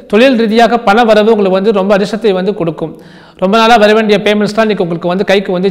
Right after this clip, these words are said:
சேரும். நீதிமன்ற வழக்குகள்லாம் சில பேருக்கு வந்து ஒரு சக்சஸ் கிடைச்சு ஒரு வெற்றிகரமான ஒரு சுமூகமான ஒரு தீர்வு உங்களுக்கு வந்து கிடைக்கும். அதே சமயத்துல உத்தியோகம் பண்றவங்களுக்கு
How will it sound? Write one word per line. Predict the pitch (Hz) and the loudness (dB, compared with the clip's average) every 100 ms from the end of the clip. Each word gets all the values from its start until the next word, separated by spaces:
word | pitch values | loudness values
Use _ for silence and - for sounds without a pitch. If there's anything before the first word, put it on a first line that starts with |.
| 190 | -4
சேரும். | 160 156 - - - - | -6 -6 -12 -20 -16 -2
நீதிமன்ற | 233 294 277 269 240 233 | 0 2 2 2 2 2
வழக்குகள்லாம் | 196 214 208 214 233 | 2 0 0 0 0
சில | 214 185 | -2 -2
பேருக்கு | 226 220 202 | -2 0 -2
வந்து | 202 220 | 0 2
ஒரு | 196 180 175 165 | 2 2 2 0
சக்சஸ் | 190 - 277 - | -4 -2 -2 -2
கிடைச்சு | 208 196 220 262 269 214 | -4 -2 -2 -2 -4 -8
ஒரு | 175 | -4
வெற்றிகரமான | 180 180 233 226 226 233 220 | -4 -2 0 2 0 0 0
ஒரு | 185 | -2
சுமூகமான | - 220 233 233 240 | -2 0 2 2 0
ஒரு | 196 165 | 0 0
தீர்வு | 233 240 220 262 | 0 0 0 -2
உங்களுக்கு | 214 185 180 | -2 -6 -4
வந்து | 185 208 | -2 -2
கிடைக்கும். | 160 160 - 156 | -2 -4 -6 -2
அதே | 226 240 | 0 2
சமயத்துல | 226 240 196 247 311 - - - 214 | 0 2 2 0 -2 -14 -20 -6 -2
உத்தியோகம் | 208 277 262 233 | 2 4 4 2
பண்றவங்களுக்கு | 202 202 202 226 | 0 0 0 0